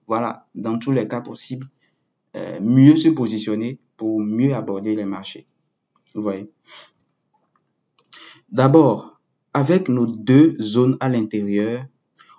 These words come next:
on sait déjà que lorsque vous avez deux zones à l'intérieur, d'abord, vous savez que la probabilité est quand même é-, é-, élevée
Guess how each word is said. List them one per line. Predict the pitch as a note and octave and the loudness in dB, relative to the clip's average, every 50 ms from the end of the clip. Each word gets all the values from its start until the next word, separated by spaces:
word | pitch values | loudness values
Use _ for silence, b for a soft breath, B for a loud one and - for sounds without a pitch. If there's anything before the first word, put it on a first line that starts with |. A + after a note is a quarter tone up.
| b - | b -8
on | B2+ B2 | -6 -6
sait | - - - - - - F#3 F#3+ | -4 -6 -6 -4 0 0 2 2
déjà | D#3 B2+ A#2 G#2+ G2+ A2 A2+ | 2 0 -2 -2 -4 -6 -8
que | A#2 - - F2+ - - _ _ _ _ _ _ _ _ _ - _ _ _ _ - | -10 -10 -12 -12 -14 -14 _ _ _ _ _ _ _ _ _ -20 _ _ _ _ -2
lorsque | - B2+ F3+ G3+ - G#3 | 2 2 2 2 2 -2
vous | G3+ D#3+ C3 C3 | -2 0 0 0
avez | B2 B2+ C3+ B2+ | 2 2 2 2
deux | A#2 A2 A#2+ | 2 0 0
zones | A#2 A#2 A#2+ A#2+ | 0 0 0 -2
à | A#2 A2+ | 0 0
l'intérieur, | A2 G#2 G#2 - G2+ G#2 G#2+ G#2 | -2 -2 -2 -4 -8 -8 -8 -6
d'abord, | G#2 G#2 G#2 A#2 B2 B2+ B2+ A#2 | -8 -8 -6 -4 -4 -4 -6 -6
vous | A2+ C#3+ | -6 -6
savez | C#3 - - A#2 A2+ A2+ B2+ B2+ B2+ | -6 -4 -6 -6 -6 -6 -6 -8 -6
que | - G#2+ G2+ G#2+ _ _ _ _ _ B B B B B B B _ _ - | -6 -6 -6 -8 _ _ _ _ _ B B B B B B B _ _ -12
la | - A2+ B2 | -10 -10 -6
probabilité | B2 C#3+ C#3+ C#3+ C#3 C#3 C#3 C#3 F#3+ | -4 -2 -2 -2 -2 -4 -4 -4 -4
est | F#3+ F#3 | -4 -4
quand | - B2+ A#2+ | -6 -6 -4
même | B2 B2+ C3+ C3 | -2 0 0 0
é-, | A2+ A2 G#2+ - _ - A2+ | 0 -2 -6 -8 _ -8 -6
é-, | A2 G#2 A2 A2+ | -6 -4 -4 -4
élevée | A2 G#2+ G#2+ G#2 G2 - G#2+ A2 A2+ C#3 | -2 -2 -2 -2 -4 -4 -2 -2 -2 -4